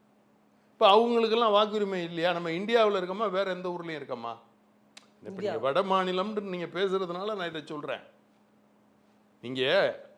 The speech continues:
Speaker 1: இந்தியாவுடைய சிட்டிசனா இருக்கீங்களா? இந்தியாவுடைய தேர்தல் கமிஷனுடைய ஆணையம் சொல்லி இப்ப இதெல்லாம் பண்றீங்களா? இல்ல ஒவ்வொரு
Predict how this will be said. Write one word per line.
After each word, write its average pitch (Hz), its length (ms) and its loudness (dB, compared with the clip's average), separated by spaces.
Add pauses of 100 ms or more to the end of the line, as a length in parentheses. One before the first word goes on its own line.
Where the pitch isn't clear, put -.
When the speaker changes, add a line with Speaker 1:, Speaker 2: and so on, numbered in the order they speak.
Speaker 1:
இந்தியாவுடைய 185 840 6
சிட்டிசனா 180 540 -4
இருக்கீங்களா? 135 720 -2 (540)
இந்தியாவுடைய 202 840 6
தேர்தல் 196 400 4
கமிஷனுடைய 170 600 -4
ஆணையம் 170 580 2
சொல்லி 156 220 -8
இப்ப 147 200 -6
இதெல்லாம் 147 320 0
பண்றீங்களா? 127 640 -2 (800)
இல்ல 233 280 2
ஒவ்வொரு 269 440 4